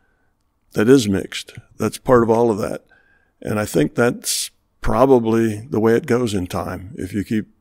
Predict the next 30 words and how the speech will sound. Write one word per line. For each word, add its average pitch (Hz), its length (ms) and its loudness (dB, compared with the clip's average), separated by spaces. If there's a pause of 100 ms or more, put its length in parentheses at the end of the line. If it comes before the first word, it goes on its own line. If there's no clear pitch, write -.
going 123 240 2
down 98 200 -2
this 95 140 -6
path, 101 400 -4
you 104 140 0
end 113 120 -2
up 113 160 -4
living 113 280 0
in 110 100 0
a 110 60 0
larger 110 360 2
reality. 110 520 0 (480)
You - 120 -6
have 104 160 0
a 107 60 2
larger 107 380 2
decision 110 480 -4
space. 117 580 -4 (480)
You 104 340 -2
interact 110 420 2
with 107 140 -6
people 113 460 -2 (300)
differently. 113 640 0 (1200)
Another 110 300 2
way 113 180 6
of 110 100 2
saying 110 340 2
that 113 220 4
is 107 320 0
that - 280 -4